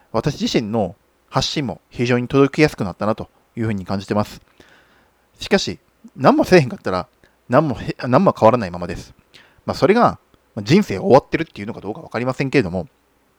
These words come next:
まあ、せっかくですよ。あの、普通の人なかなか経験せえへん、えー、借金の返済生活っていう、まあ、なかなか経験しないことをしたんで、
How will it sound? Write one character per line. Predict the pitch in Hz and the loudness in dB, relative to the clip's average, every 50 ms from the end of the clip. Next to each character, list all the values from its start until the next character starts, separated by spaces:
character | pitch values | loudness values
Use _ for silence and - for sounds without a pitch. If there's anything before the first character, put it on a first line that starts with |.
| _ _ _ _ _ - _ - | _ _ _ _ _ -20 _ -12
ま | - - | -10 -10
あ、 | - _ _ _ _ | -10 _ _ _ _
せ | - - 156 | -8 -4 -2
っ | - | -2
か | - 190 | 0 2
く | 202 190 | 2 2
で | 117 | 2
す | 90 | 0
よ。 | 95 82 - - _ _ _ _ - | -4 -12 -12 -16 _ _ _ _ -12
あ | - 107 | -10 -8
の、 | 98 98 90 | -6 -6 -8
普 | - | -6
通 | - 127 117 | -6 -4 -2
の | 120 135 | -2 0
人 | - 147 113 | 0 0 0
な | 101 104 | 0 0
か | 117 120 | -2 -2
な | 117 | -2
か | 117 117 | -2 -2
経 | - 127 127 120 | 0 -2 -2 -2
験 | 131 127 120 117 | -2 -4 -4 0
せ | 160 143 | 0 0
え | 117 | 0
へ | 98 95 95 | -2 -6 -8
ん、 | 123 139 107 - _ _ _ _ _ _ _ | -8 -8 -8 -10 _ _ _ _ _ _ _
え | - 107 98 | -8 -6 -6
ー、 | - | -4
借 | - 107 - - | -4 -6 -6 -4
金 | - 180 147 | -4 -4 -4
の | 107 87 - _ | -6 -8 -10 _
返 | - 117 117 117 | -2 -2 -2 0
済 | 113 - 117 107 | 0 0 0 0
生 | - 151 143 | 2 0 0
活 | - - - - _ | 0 -2 -12 -14 _
っ | |
て | _ - 101 | _ -12 -6
い | 92 98 | -2 0
う、 | 110 120 127 - - _ _ _ _ _ _ - | 2 2 2 2 -2 _ _ _ _ _ _ -12
ま | 101 | -8
あ、 | 98 | -4
な | 107 117 | -2 -2
か | - 147 | 0 0
な | 131 | -2
か | 123 135 | -2 -2
経 | - - 135 127 | 0 0 0 0
験 | - 131 123 | 0 -2 -4
し | - - 170 | -2 -2 0
な | 185 | -2
い | 143 | -2
こ | - 117 | -2 -4
と | - 90 | -8 -8
を | 85 | -10
し | - - | -6 -2
た | - 151 | -2 -2
ん | 107 90 | -2 -2
で、 | 98 98 90 - | -2 -4 -4 -6